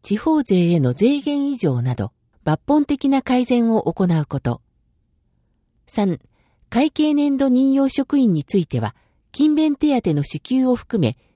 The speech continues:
雇用の安定と処遇の改善が図れるよう、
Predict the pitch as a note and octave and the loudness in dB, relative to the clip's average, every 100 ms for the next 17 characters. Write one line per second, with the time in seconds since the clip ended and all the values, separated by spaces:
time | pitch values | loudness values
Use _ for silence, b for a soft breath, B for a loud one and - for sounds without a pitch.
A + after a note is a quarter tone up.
0 | _ - A3 D4+ D4 C#4 C4+ B3+ B3+ B3+ | _ 0 2 4 2 2 0 -2 0 0
1 | B3+ A#3+ A3+ A3 C#4+ C#4+ C#4 C4 B3 B3 | 0 -2 0 0 0 0 -2 -2 -2 0
2 | A#3+ A#3 A3+ A3+ A#3+ A#3+ F3+ D#3 D3+ A#2 | 0 -2 -4 -4 -2 0 0 0 0 -2